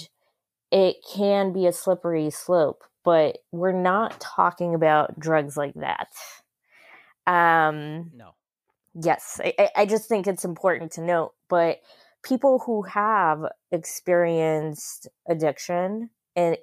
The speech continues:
Speaker 1: either in their lives or have been impacted by it are going to have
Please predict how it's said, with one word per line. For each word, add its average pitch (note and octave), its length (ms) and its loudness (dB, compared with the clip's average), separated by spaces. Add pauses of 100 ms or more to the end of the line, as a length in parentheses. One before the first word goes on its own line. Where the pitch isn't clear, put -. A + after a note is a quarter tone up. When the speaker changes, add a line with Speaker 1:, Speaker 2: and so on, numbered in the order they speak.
Speaker 1:
either F#3 400 4 (100)
in E3+ 260 -2
their D#3+ 260 4
lives E3+ 500 2
or D#3 220 2
have E3 180 -4
been D#3+ 180 -2 (120)
impacted D#3 600 -4
by D3 140 0
it D3+ 360 0 (760)
are F3+ 180 0
going F#3+ 480 -2 (140)
to F#3 440 2
have D#3+ 680 2